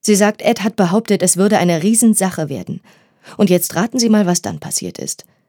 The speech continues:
Zwei Tage später ist der Fonds Ihres Bruders unter den größten Anteilskäufern.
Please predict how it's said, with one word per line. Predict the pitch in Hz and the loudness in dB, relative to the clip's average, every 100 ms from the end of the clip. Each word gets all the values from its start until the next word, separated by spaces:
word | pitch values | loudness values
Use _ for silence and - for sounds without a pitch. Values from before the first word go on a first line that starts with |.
| _ | _
Zwei | - 208 240 | -2 0 0
Tage | - 196 214 | -2 -2 -2
später | - 143 131 202 | -2 -4 -2 -2
ist | 175 - | 0 -2
der | 156 | 0
Fonds | 208 226 | 0 0
Ihres | 175 160 151 | 0 -2 -4
Bruders | - 202 143 - | -4 -4 -2 -2
unter | 170 170 | -2 0
den | 165 170 | 0 0
größten | 180 220 - 202 | 0 0 0 0
Anteilskäufern. | 180 160 135 - - - - - | -2 -6 -6 -8 -8 -10 -10 -14